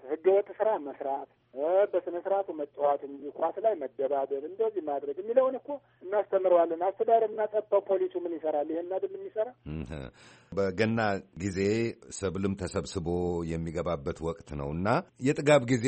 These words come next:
Speaker 2: ከሚባሉ በዓሎች አንዱ የገና በዓል ነው።
Speaker 1: አዎ፣ ትክክል ነው።
Speaker 2: እና በዚህ ጊዜ እስቲ በአሁኑ ሰሞን ወዳለው ሁኔታ እንምጣና ምን ይመስላል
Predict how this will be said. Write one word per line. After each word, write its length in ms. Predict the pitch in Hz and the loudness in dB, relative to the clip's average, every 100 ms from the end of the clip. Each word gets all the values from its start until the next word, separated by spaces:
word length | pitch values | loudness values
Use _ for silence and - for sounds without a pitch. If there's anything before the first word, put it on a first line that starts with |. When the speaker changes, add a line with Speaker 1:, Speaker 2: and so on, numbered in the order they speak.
| 120 | 0
Speaker 2:
ከሚባሉ 540 | 123 113 107 110 104 107 107 101 - _ 69 85 92 | 0 -2 0 0 0 0 -2 -4 -8 _ -18 -14 -2
በዓሎች 460 | 117 120 120 117 117 | 4 6 6 4 0
አንዱ 220 | 104 95 104 | -2 2 2
የገና 340 | 85 92 87 80 | 2 0 0 0
በዓል 240 | 85 80 | 0 0
ነው። 160 | 65 57 - 135 147 | -2 -10 -8 2 4
Speaker 1:
አዎ፣ 160 | 139 123 | 4 0
ትክክል 420 | 165 - - 175 131 | -6 -8 -4 -6 -6
ነው። 100 | 117 - | -14 -8
Speaker 2:
እና 180 | 127 156 165 | -2 4 6
በዚህ 300 | 143 135 139 | 6 4 0
ጊዜ 160 | 120 110 | 0 0
እስቲ 180 | 104 - 101 | -2 0 2
በአሁኑ 340 | 101 101 104 98 | 4 4 2 -2
ሰሞን 320 | 98 95 92 | -2 -2 -2
ወዳለው 360 | 90 87 85 78 | 0 0 -2 -4
ሁኔታ 280 | 85 80 78 | -4 -6 -6
እንምጣና 480 | 76 73 85 95 120 156 - - 117 | -6 -6 -4 -2 -2 -6 -10 -8 0
ምን 160 | 147 | 2
ይመስላል 460 | 139 107 90 87 | 2 0 -2 -4